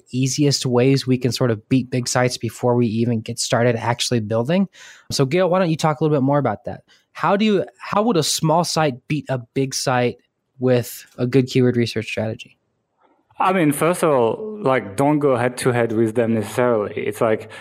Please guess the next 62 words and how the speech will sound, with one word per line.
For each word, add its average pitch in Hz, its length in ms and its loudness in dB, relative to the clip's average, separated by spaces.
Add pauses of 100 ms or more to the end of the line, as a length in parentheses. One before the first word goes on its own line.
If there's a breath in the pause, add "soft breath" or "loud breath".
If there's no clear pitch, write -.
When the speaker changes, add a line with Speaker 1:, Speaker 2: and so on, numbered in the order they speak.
(140)
Speaker 2:
it's - 100 -6
like, 131 240 0 (160)
I 143 40 2
think 175 180 2
it's 127 140 2
the, 135 100 0
in 131 160 2
the 127 80 4
art 131 220 2
of 123 120 2
war, 127 240 4
it's 127 120 0
like 107 180 0
picking 131 240 0
your 123 160 4
battle 120 400 2
is, 117 140 2
like, 113 220 0
one 127 200 4
of 120 80 2
the 120 100 2
best 117 280 0
ways 120 160 2
to 117 120 0
win 120 120 2
the 117 100 2
war, 107 240 4
you 127 100 2
know? 127 220 0 (540 loud breath)
So 135 420 0
I 131 100 0
think, 165 300 0
first 151 300 0
of 131 80 0
all, 120 160 4
it's 113 160 -2
like, 107 340 0 (380 soft breath)
if 147 140 0
a 208 60 2
big 143 280 -2
site 180 240 -2
is 127 40 0
ranking 135 360 0
number 131 200 0
one, 123 300 0
maybe 127 220 0
don't 127 220 -2
go 120 140 0
after 113 220 -2
this 104 140 -6
keyword 110 380 -2 (280)
because 113 380 -2
you 110 80 -6
can 120 160 -2
find 107 260 0
many 113 260 2
others. - 460 -2 (320 loud breath)
Try 175 200 2
to 202 100 0
identify 139 540 2
sites 131 420 0
that 113 420 -2